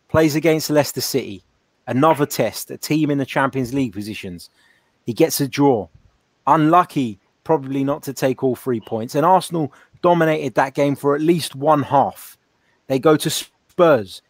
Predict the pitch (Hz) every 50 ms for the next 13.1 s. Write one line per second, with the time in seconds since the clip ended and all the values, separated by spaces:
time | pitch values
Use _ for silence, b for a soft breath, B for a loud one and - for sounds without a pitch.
0 | _ _ 139 135 143 151 160 160 160 - - 151 135 135 135 131 131 131 127 -
1 | 143 139 139 131 131 139 135 127 - 139 131 131 123 - 135 120 - - - -
2 | - - - - 139 139 143 131 113 - - - - - - _ _ _ _ _
3 | _ _ _ _ - - 175 175 180 185 208 175 175 202 - - - 233 240 247
4 | 233 208 160 - - - _ _ _ - 190 214 208 202 143 131 107 - - 113
5 | 95 90 98 _ _ _ _ _ _ _ _ - - 165 196 196 - 254 262 277
6 | 254 247 262 254 240 185 - - 247 208 165 165 156 147 165 - - - - 202
7 | 196 190 170 180 147 - 156 139 - 170 147 139 - - - 170 143 120 113 117
8 | 143 147 143 - _ _ _ _ - - 160 170 - - - 175 165 156 151 135
9 | 127 127 120 120 120 120 _ b b b b b b b 123 120 127 151 147 151
10 | - - _ - - - - 165 170 165 165 156 147 - - 160 139 131 143 151
11 | 147 143 123 117 - - 131 123 110 - 139 131 131 120 135 131 - - 151 151
12 | 160 180 180 214 220 208 - - 226 214 214 220 233 247 247 240 190 147 110 92
13 | 90